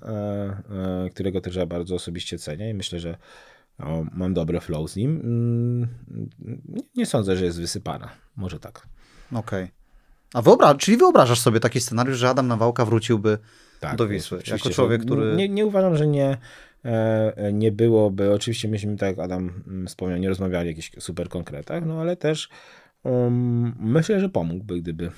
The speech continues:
Speaker 1: gdyby taka decyzja gdzieś tam zapadła w gabinetach i, mm, to jest bardzo budujące.
Speaker 2: A inne nazwiska typu Marcin Brosz przykładowo to są wzięte całkowicie z kosmosu, czy, czy też gdzieś znajdują się
Speaker 1: Nie, myślę,
Speaker 2: na
Speaker 1: że nie
Speaker 2: liście?
Speaker 1: są wzięte z kosmosu.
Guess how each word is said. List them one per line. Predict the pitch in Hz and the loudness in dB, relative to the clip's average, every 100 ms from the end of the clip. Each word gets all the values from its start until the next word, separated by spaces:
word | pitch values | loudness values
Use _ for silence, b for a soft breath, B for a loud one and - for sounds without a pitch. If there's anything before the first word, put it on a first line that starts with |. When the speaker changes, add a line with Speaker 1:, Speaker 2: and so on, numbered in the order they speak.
| - | -12
Speaker 1:
gdyby | 110 95 92 | -12 -8 -8
taka | 90 92 | -6 -2
decyzja | 92 85 - 87 | -4 -6 -6 -6
gdzieś | 85 | -4
tam | 87 82 | -6 -8
zapadła | 78 78 80 | -6 -8 -8
w | 78 | -8
gabinetach | 78 80 80 80 110 - | -10 -8 -10 -4 -6 -6
i, | 98 101 107 196 | -10 -10 -14 -18
mm, | 139 104 101 98 101 101 107 110 | -14 -10 -6 -4 -4 -4 -8 0
to | |
jest | 120 120 | 2 2
bardzo | 113 101 110 | 0 0 0
budujące. | 92 78 - 64 - B B | -2 -4 -8 -12 -18 B B
Speaker 2:
A | 127 | 2
inne | 127 120 | 4 4
nazwiska | 117 110 110 117 | 4 0 -2 -2
typu | 117 117 | 0 0
Marcin | 110 110 113 107 101 | 2 2 0 -2 2
Brosz | 110 107 - | 2 2 -2
przykładowo | - - 110 104 104 104 | -10 -8 -4 -2 -4 -4
to | 113 | -6
są | 113 107 104 101 | -4 -2 -4 -8
wzięte | 104 107 101 | -6 -6 -4
całkowicie | - 104 104 - | -6 -6 -8 -8
z | - | -8
kosmosu, | 107 127 139 233 | -8 -4 -4 -6
czy, | - 170 165 B B B | -2 -2 -2 B B B
czy | - | -4
też | 107 98 | -4 -2
gdzieś | 98 95 | -4 -4
znajdują | 98 95 98 95 | -4 -4 -4 -6
się | - 98 _ 339 | -8 -12 _ -4
Speaker 1:
Nie, | 160 82 | -2 -2
myślę, | 90 - 101 | -4 -6 -6
Speaker 2:
na | |
Speaker 1:
że | 170 | -2
nie | |
Speaker 2:
liście? | 113 - | -4 -4
Speaker 1:
są | 82 | -8
wzięte | 80 78 76 | -8 -10 -12
z | - | -12
kosmosu. | 73 - 73 - | -16 -14 -18 -18